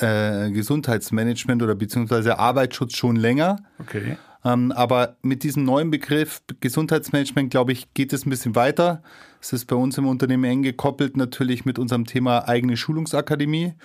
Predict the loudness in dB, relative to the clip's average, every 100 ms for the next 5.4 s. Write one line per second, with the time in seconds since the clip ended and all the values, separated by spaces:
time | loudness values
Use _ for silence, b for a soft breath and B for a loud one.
0 | B B B -2 0 0 0 0 2 0
1 | 0 -8 -18 -8 -2 0 0 -2 -2 0
2 | 4 4 2 2 0 -2 0 0 2 0
3 | 2 2 2 2 0 0 -4 0 -2 0
4 | 0 2 2 0 -2 0 0 0 0 2
5 | 2 0 -4 -8